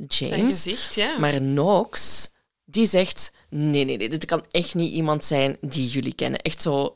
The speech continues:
Speaker 2: gaslighting.
Speaker 1: Ja, ja,
Speaker 2: very
Speaker 1: echt zo,
Speaker 2: much.
Speaker 1: "Nee, dit is niet deze
Speaker 2: Nee.
Speaker 1: persoon."
Speaker 2: Ehm, nu, ja, uiteraard doen de geruchtenmolen, gaat die van start. En dat James vermist was. En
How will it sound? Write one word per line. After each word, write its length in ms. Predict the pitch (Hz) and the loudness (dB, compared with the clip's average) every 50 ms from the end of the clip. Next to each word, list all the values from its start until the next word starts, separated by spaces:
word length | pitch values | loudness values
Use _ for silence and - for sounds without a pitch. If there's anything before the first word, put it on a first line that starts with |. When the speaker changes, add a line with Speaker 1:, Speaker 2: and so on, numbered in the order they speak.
| 160 - | -4 0
Speaker 2:
gaslighting. 880 | - 160 127 131 - - 143 135 135 107 - - - - 170 - - | 2 2 2 2 2 2 2 2 0 0 0 0 0 2 2 2 2
Speaker 1:
Ja, 80 | 247 240 | 2 4
ja, 80 | 240 196 | 6 6
Speaker 2:
very 140 | 214 214 | 8 8
Speaker 1:
echt 140 | 214 190 - | 6 6 4
zo, 60 | 233 262 190 | 4 2 4
Speaker 2:
much. 20 | |
Speaker 1:
"Nee, 340 | 320 370 440 - - 269 277 | 4 4 4 4 2 0 0
dit 100 | 247 277 | 0 0
is 100 | 214 - | 0 0
niet 400 | - 220 233 262 330 370 - 269 | 0 2 2 4 2 2 2 2
deze 220 | 247 269 262 254 208 | 4 4 4 4 6
Speaker 2:
Nee. 100 | 196 190 | 4 4
Speaker 1:
persoon." 300 | - - 202 185 175 170 165 - - - - - 226 - | 6 6 6 6 6 4 2 0 0 0 0 -2 0 4
Speaker 2:
Ehm, 300 | - 220 214 214 220 208 - - - | 6 6 6 6 4 0 -4 -8 -2
nu, 460 | - 226 220 220 226 226 226 226 - - - _ _ _ _ _ _ | 2 4 6 8 8 6 6 4 0 -2 -8 _ _ _ _ _ _
ja, 260 | 170 156 165 185 - - | 0 2 4 4 4 4
uiteraard 600 | - 180 170 185 165 160 160 185 202 190 - - - | 4 2 4 4 6 6 6 4 4 0 -4 -6 -8
doen 320 | - 185 180 175 190 185 | -14 -10 -2 0 2 2
de 100 | 170 165 | 2 2
geruchtenmolen, 840 | 156 156 165 180 - - 185 165 160 156 160 165 165 151 101 - - | 2 0 0 0 -2 -2 -2 0 2 2 4 4 4 4 2 0 -4
gaat 220 | 156 170 165 160 - | -4 -4 -2 -2 -2
die 280 | 170 147 139 139 - - | -2 -2 -2 -4 -4 -6
van 200 | - 160 160 139 | -6 -6 -4 -2
start. 480 | - - - - 214 214 196 - - - - _ _ _ _ _ _ _ _ - - | 0 0 0 0 -2 -2 -4 -6 -8 -10 -10 _ _ _ _ _ _ _ _ -10 -2
En 160 | - 185 175 | 0 2 4
dat 220 | 165 165 156 147 - | 4 2 4 4 2
James 380 | 160 143 147 170 180 170 - - - - - - | 2 4 2 2 2 2 0 -2 -4 -10 -12 -4
vermist 420 | - 196 180 175 160 156 - - | 0 2 4 4 4 4 2 0
was. 380 | - 135 151 170 - - - - - - - - - - - _ | 0 0 0 0 0 -2 -4 -4 -6 -8 -8 -8 -8 -8 -8 _
En 440 | - 170 165 165 170 170 160 - | 2 4 4 6 4 2 0 -2